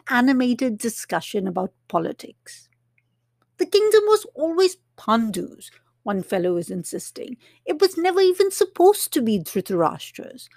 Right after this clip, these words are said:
I mean, I feel sorry for the dude and all, but he was disqualified right at the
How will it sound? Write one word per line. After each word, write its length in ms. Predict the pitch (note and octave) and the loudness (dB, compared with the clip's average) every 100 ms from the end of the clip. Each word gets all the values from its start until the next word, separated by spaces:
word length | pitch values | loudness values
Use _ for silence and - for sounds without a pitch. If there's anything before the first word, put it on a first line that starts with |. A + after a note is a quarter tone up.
| _ _ _ _ _ _ | _ _ _ _ _ _
I 60 | D#4+ | 4
mean, 240 | E4+ F4 D#4 | 4 2 0
I 100 | - | -2
feel 220 | - E4 | 0 0
sorry 560 | D4+ - - C#4 F#4 G4+ | 0 -4 0 4 6 6
for 120 | D4+ | 4
the 140 | A3 | 0
dude 320 | F#3 F#3+ F#3 F3 | 0 -2 -4 -4
and 140 | D#3+ | -4
all, 340 | D#3 - D4 - _ - | -4 -4 -6 -10 _ -8
but 140 | F4+ | -4
he 100 | - | 2
was 180 | F#4+ F#4 | 4 4
disqualified 960 | - E4 - - E4 E4 - F4 D4 - | 0 -4 -4 -4 0 0 0 0 0 -2
right 220 | C4 D4+ | -2 -2
at 120 | E4+ | -2
the 120 | F4 | -4